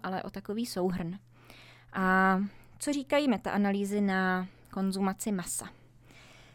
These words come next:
Tak jedna taková analýza z roku dva tisíce dvacet jedna hodnotila sto-, sto čtyřicet osm proběhlých studií, které se věnovaly potenciálnímu riziku konzumace červeného masa a potom dále zpracovaného masa.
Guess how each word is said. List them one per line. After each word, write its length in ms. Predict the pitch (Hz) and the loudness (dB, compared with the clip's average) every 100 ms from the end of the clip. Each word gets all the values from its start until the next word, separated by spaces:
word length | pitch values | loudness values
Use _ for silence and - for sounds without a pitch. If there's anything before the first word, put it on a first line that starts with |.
| - - | -20 -2
Tak 300 | 220 202 220 | 0 0 0
jedna 340 | 214 220 247 | 2 4 2
taková 320 | 254 269 269 | 2 4 4
analýza 460 | - 247 240 240 254 | 6 4 4 2 2
z 60 | |
roku 200 | 247 233 | 2 0
dva 160 | 247 220 | 2 0
tisíce 420 | 240 226 254 262 | 0 -2 -2 -2
dvacet 340 | 240 240 269 190 | 0 -2 -2 -4
jedna 280 | 185 180 | -2 -4
hodnotila 520 | 175 196 214 220 233 233 | -4 -2 -2 -2 -4 -4
sto-, 280 | - - - | -4 -6 -6
sto 240 | - - 285 | -4 0 0
čtyřicet 500 | - 240 247 240 - | 0 -2 0 -4 -6
osm 320 | 202 226 233 | -6 0 2
proběhlých 520 | 202 196 220 247 285 | 0 0 -2 -2 -6
studií, 460 | - 190 180 170 175 | -8 -6 -6 -8 -10
které 280 | - 190 196 | -6 -2 -2
se 140 | 226 | -2
věnovaly 520 | 220 214 214 233 247 254 | -2 0 2 4 4 0
potenciálnímu 880 | - - 214 220 226 226 226 240 254 | -8 -4 -2 0 0 0 2 4 4
riziku 380 | 233 202 220 240 | 4 2 0 -4
konzumace 540 | 233 208 214 214 240 240 | -2 -2 0 -2 -2 -4
červeného 560 | 214 202 220 226 233 | -2 -2 0 2 2
masa 420 | 220 190 - 175 - - - - - | 0 -2 -6 -6 -6 -18 -20 -18 -6
a 340 | 185 185 185 - | -2 -2 -4 -8
potom 280 | 190 208 | -4 -2
dále 240 | 208 196 226 | 2 2 0
zpracovaného 760 | - 185 - 202 190 175 185 165 | -2 -8 -4 -2 0 -2 -4 -6
masa. 300 | - - | -8 -12